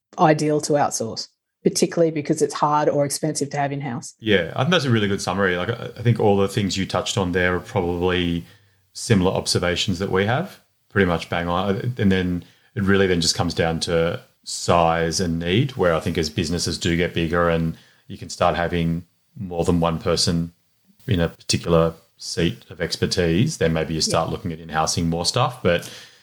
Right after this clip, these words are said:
Speaker 2: if you're kind of relying on half of an expert to do a technical job,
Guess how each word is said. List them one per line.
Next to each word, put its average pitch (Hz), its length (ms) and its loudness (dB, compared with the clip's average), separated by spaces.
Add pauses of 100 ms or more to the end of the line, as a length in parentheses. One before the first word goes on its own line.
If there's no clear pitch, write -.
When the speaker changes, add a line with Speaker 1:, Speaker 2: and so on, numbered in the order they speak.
(100)
Speaker 2:
if - 120 -12
you're 87 80 -8
kind 90 160 2
of 85 60 4
relying 82 360 2
on 78 100 -4
half 82 280 -2
of 80 100 -10
an 78 80 -6
expert 80 480 -4
to - 80 0
do 85 240 0
a 80 60 0
technical 80 440 -8
job, 82 420 0